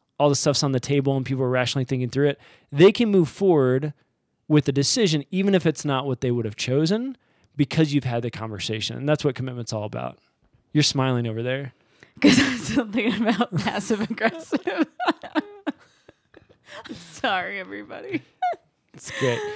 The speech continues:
Speaker 1: So,
Speaker 2: <laughs> But no,
Speaker 1: um,
Speaker 2: yeah.
Speaker 1: certain companies have had a phrase, and it's disagree and commit. And it sounds totally countercultural, but it's like, we're all gonna discuss it. We're gonna pursue the truth. We're gonna have conflict. But at the end of the day, once we make a decision, we're all,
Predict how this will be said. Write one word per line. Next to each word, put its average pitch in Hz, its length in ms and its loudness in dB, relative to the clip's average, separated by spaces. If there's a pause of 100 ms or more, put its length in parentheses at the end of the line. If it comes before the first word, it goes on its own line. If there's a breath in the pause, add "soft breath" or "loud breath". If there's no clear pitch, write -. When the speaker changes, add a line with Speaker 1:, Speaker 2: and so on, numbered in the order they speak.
(100)
Speaker 1:
So, 180 640 10
Speaker 2:
<laughs> 359 720 -16
But 320 140 -2
no, 151 280 8
Speaker 1:
um, 139 60 0
Speaker 2:
yeah. 190 320 2 (100)
Speaker 1:
certain 240 260 6
companies 202 360 6
have 170 120 6
had 156 160 8
a 135 80 4
phrase, 180 260 6
and 139 100 4
it's - 200 -4 (420)
disagree 143 800 6 (240)
and 139 120 -2
commit. 220 380 4
And 165 100 -2
it 151 80 4
sounds 160 300 4
totally 160 520 4 (480)
countercultural, 180 540 2
but 147 60 2
it's 143 140 0
like, 131 240 2
we're 143 120 2
all 143 200 2
gonna 190 180 0
discuss 143 400 0
it. 135 100 -6
We're 139 80 -2
gonna 139 140 -2
pursue 131 320 -2
the 185 80 2
truth. 135 260 2
We're 139 60 -2
gonna 147 140 2
have 160 120 2
conflict. 135 420 0
But - 140 -4 (140)
at 147 100 0
the 160 60 4
end 180 100 4
of 190 40 4
the 180 60 6
day, 147 140 8
once 143 240 2
we 160 80 2
make 147 160 2
a 143 60 0
decision, 160 500 0 (540 soft breath)
we're 151 140 6
all, 151 400 6